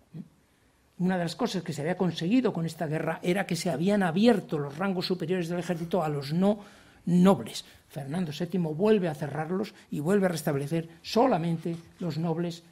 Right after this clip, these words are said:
podrán mandar los ejércitos. ¿Mm? Abole la contribución directa y retorna al viejo régimen de rentas provinciales y estancadas.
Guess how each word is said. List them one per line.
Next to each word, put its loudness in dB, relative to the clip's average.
podrán -6
mandar 0
los -4
ejércitos. -14
¿Mm? -2
Abole 10
la 8
contribución 4
directa 6
y 2
retorna 8
al 6
viejo 4
régimen 4
de 2
rentas 6
provinciales 4
y 2
estancadas. -2